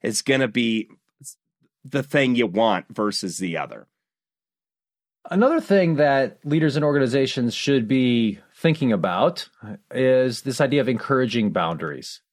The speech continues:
Speaker 2: uh, making sure that you're not forcing people to be overcommitted. And that's just a good best practice if you want to keep people for the long term. If you want to, uh, emphasize that you understand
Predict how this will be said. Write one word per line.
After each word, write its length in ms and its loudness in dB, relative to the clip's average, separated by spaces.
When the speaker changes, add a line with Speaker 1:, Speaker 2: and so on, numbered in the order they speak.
Speaker 2:
uh, 180 -6
making 300 -4
sure 200 -2
that 200 2
you're 120 2
not 400 2
forcing 400 2
people 280 -2
to 60 0
be 120 0
overcommitted. 840 0
And 140 2
that's 420 -2
just 240 0
a 60 4
good 240 2
best 240 2
practice 420 0
if 140 -6
you 80 0
want 240 2
to 80 -16
keep 240 -4
people 260 -2
for 140 -2
the 80 2
long 380 0
term. 460 -6
If 60 -16
you 60 -2
want 260 0
to, 440 0
uh, 200 -6
emphasize 540 2
that 140 0
you 160 0
understand 920 -2